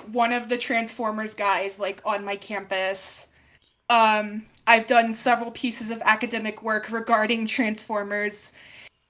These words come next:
It's a little bit of a problem. Uh, <laughs> um, I've, I, like, really liked Bumblebee. That was a good movie. Um, I tried to start watching animated, couldn't, couldn't do it,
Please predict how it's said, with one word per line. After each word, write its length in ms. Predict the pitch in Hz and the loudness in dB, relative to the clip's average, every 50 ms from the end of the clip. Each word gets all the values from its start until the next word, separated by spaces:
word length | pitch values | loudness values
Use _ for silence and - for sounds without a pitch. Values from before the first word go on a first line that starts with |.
| _ _ _ _ _ | _ _ _ _ _
It's 80 | 240 - | -8 -8
a 40 | 233 | -2
little 200 | 220 233 233 233 | 0 2 2 2
bit 140 | 233 233 226 | 2 0 -2
of 80 | 214 | -2
a 40 | 208 | -6
problem. 760 | - - 240 220 226 220 226 214 214 208 220 220 220 233 247 - - - - - - _ _ _ | -4 0 4 6 6 4 4 2 2 2 2 2 0 -2 -4 -6 -10 -20 -20 -20 -20 _ _ _
Uh, 320 | 247 240 240 247 320 330 339 - - - - - 381 | 8 8 10 12 10 10 8 6 -2 -6 2 6 6
<laughs> 460 | 392 - 359 359 392 392 330 320 330 - - _ _ - - - - _ _ _ _ _ _ _ _ _ - - - | 8 8 8 6 4 4 4 2 0 0 -10 _ _ -20 -20 -20 -20 _ _ _ _ _ _ _ _ _ -16 -2 2
um, 580 | 233 233 226 226 220 220 214 214 214 208 214 - _ _ _ _ _ _ _ _ _ _ - | 4 4 6 4 2 0 -2 -6 -8 -10 -12 -14 _ _ _ _ _ _ _ _ _ _ 8
I've, 280 | 240 233 220 214 - - _ _ _ - | 8 8 8 2 -10 -20 _ _ _ 4
I, 160 | 240 233 233 | 4 4 4
like, 260 | 233 233 226 220 - - - | 2 0 -2 -4 -8 -18 -4
really 280 | 214 240 226 233 240 226 | -2 -2 0 0 0 0
liked 260 | 220 214 214 - - - | 0 -2 -2 -6 0 2
Bumblebee. 880 | 247 247 254 254 247 247 247 214 247 247 233 233 233 233 220 226 233 226 - | 2 4 4 2 -2 -4 -6 -6 -6 -6 -4 -4 -6 -6 -6 -8 -8 -8 0
That 160 | - 240 - | 2 2 2
was 100 | 226 220 | 2 -4
a 60 | 214 214 | -8 -6
good 220 | 220 214 202 208 | -6 -6 -6 -6
movie. 600 | 208 208 202 202 208 214 208 208 202 208 220 - _ _ _ - - - _ _ _ _ - | -8 -10 -10 -10 -10 -10 -10 -8 -10 -10 -12 -14 _ _ _ -20 -20 -20 _ _ _ _ 0
Um, 560 | 226 226 220 214 208 208 202 202 196 208 214 _ _ _ _ _ _ | 0 2 2 2 0 -2 -4 -6 -10 -16 -18 _ _ _ _ _ _
I 100 | - 226 | 2 2
tried 360 | 220 - - - 240 233 226 233 | 2 2 0 2 4 4 4 2
to 60 | 240 | -4
start 260 | - - 247 233 - | -4 -2 -2 0 0
watching 340 | 233 226 233 - 233 226 - | 0 -2 -2 -4 -6 -4 -4
animated, 640 | 226 214 220 220 220 214 208 214 214 214 208 208 - | -4 -4 -4 -4 -4 -4 -4 -2 -4 -4 -4 -8 -10
couldn't, 600 | - - 254 220 220 220 214 185 175 - _ _ | -4 -4 -4 -2 -2 -6 -8 -10 -12 -16 _ _
couldn't 300 | - 254 214 202 208 196 | -8 -6 -6 -6 -10 -8
do 200 | 202 208 196 202 | -6 -4 0 2
it, 340 | 196 196 202 190 - - | 4 4 4 2 0 -4